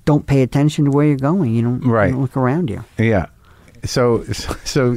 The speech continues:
Speaker 2: but everyone was very serious about it, and they, they
Speaker 1: Very.
Speaker 2: Yeah. I
Speaker 1: And, and I was, uh, I don't, I don't think I was supposed to be doing this, but, like, this guy said,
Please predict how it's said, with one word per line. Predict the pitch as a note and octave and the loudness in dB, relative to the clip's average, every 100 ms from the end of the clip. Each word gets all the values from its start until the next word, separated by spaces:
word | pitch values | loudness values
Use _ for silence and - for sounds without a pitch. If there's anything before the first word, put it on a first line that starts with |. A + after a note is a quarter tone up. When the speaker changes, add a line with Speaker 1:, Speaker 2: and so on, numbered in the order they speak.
| A#2+ | -2
Speaker 2:
but | A2+ B2 G#2+ | -2 -2 0
everyone | A#2 B2 B2+ A#2+ A#2 | -2 0 2 2 2
was | G#2+ | 0
very | A2 A2+ | 2 0
serious | - A#2+ C3 C3+ | 2 2 2 0
about | C#3+ D3+ E3 | 0 0 0
it, | E3 | 0
and | G#2+ | 0
they, | G2+ | 0
they | G2+ G2 G2+ | -2 -2 -2
Speaker 1:
Very. | G2 G2 E3+ G#3 G#2 F#2 | -2 0 2 2 0 -4
Speaker 2:
Yeah. | G#2 G#2 F2+ F2 - - - - - - | 0 2 2 -2 -6 -16 -16 -16 -16 -4
I | B2+ | -2
Speaker 1:
And, | E3 - | 0 2
and | F3 | 2
I | |
was, | A3 G3 C#3+ | 4 2 2
uh, | B2 - | 0 2
I | E3 | 2
don't, | F3+ - | 2 2
I | E3 | 0
don't | D#3+ F3 E3+ | 2 2 2
think | F3 D3 | 2 2
I | |
was | C#3+ | 2
supposed | - D#3 C3 | 2 0 0
to | - | 0
be | B2+ | 0
doing | F3 F3+ C3 | 2 4 4
this, | A#2+ | 2
but, | - D3 | -2 0
like, | C#3+ - | 0 0
this | B2 | -2
guy | - C3 D3 | 0 2 2
said, | - C3 B2 | 2 2 2